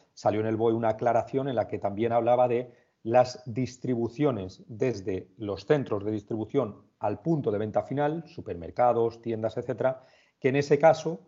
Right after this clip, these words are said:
eh, si es al punto de venta final, la descarga la puede hacer el conductor y además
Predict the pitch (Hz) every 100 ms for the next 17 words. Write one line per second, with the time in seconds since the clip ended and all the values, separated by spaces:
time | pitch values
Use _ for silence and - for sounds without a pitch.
0 | _ _ _ _ 107 101 101 98 98 -
1 | - 123 143 113 98 120 113 117 113 110
2 | 104 120 120 104 104 - - 117 107 -
3 | 139 127 98 92 - 113 98 135 98 87
4 | _ - 95 92 123 135 139 147 147 143
5 | - _ _ - 160 170 151 127 98 -
6 | _